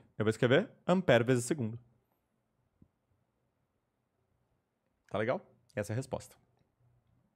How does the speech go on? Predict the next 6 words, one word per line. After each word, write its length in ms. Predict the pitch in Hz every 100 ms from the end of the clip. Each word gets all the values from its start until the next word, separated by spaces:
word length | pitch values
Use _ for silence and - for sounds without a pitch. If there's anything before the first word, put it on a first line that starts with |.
| _ -
Cinco 600 | - - 107 107 117 170
vezes 800 | 139 98 101 101 120 139 - - _ -
dez 420 | 101 104 101 98
a 60 |
menos 420 | 98 95 110 156 190
seis 720 | - 107 117 - - -